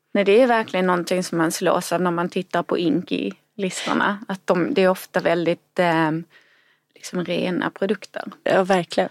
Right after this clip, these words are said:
Speaker 1: Och ingredienser som normalt sett inte är de billigaste på marknaden. Så man
Speaker 2: Mm.
Speaker 1: förstår ju liksom att man
Speaker 2: Mm.
Speaker 1: måste upp i stora kvantiteter för att
Speaker 2: Absolut.
Speaker 1: kunna
Speaker 2: För att kunna erbjuda de priserna
Speaker 1: Ja.
Speaker 2: som man gör, ja.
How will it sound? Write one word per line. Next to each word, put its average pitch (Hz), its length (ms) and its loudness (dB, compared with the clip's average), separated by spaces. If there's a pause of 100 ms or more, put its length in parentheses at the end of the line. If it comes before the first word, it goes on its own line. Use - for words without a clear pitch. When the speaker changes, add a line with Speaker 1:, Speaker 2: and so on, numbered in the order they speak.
Speaker 1:
Och - 320 0
ingredienser 175 880 2
som 160 440 2
normalt 165 600 2
sett - 200 -2
inte - 440 0
är - 200 0
de 151 200 0
billigaste 156 600 -2
på - 140 -8
marknaden. 196 540 0
Så - 140 -8
man 240 80 4
Speaker 2:
Mm. 226 120 4
Speaker 1:
förstår - 360 -2
ju - 80 0
liksom 180 320 -4
att 170 100 -4
man - 80 0
Speaker 2:
Mm. 110 100 0
Speaker 1:
måste - 260 -6
upp - 240 -8
i 208 320 0
stora 233 600 2
kvantiteter 196 800 2
för 202 120 -2
att 185 40 4
Speaker 2:
Absolut. 202 280 0
Speaker 1:
kunna 180 360 0 (300)
Speaker 2:
För 208 80 4
att 196 80 2
kunna 190 260 2
erbjuda 196 280 4
de 190 140 2
priserna - 560 0 (140)
Speaker 1:
Ja. 202 160 2
Speaker 2:
som 175 100 2
man 202 160 2
gör, 202 200 4
ja. - 180 -2